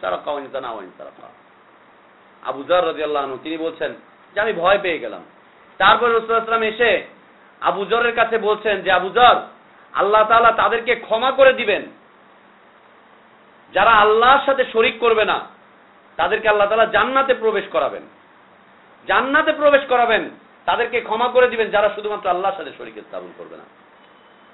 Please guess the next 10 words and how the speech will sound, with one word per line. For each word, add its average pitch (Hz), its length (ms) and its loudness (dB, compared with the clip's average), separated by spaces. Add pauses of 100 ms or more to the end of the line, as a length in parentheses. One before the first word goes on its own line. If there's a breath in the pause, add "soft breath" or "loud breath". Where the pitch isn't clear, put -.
আবু 139 140 -6
যর 180 140 2
জিজ্ঞেস 170 340 -6
করলেন, 170 300 -4
"ইয়া 175 180 2
রাসূলুল্লাহ, 220 600 -2
তারা 226 200 0
যদি 226 220 -4
আল্লাহর 233 340 2
সাথে 233 180 -6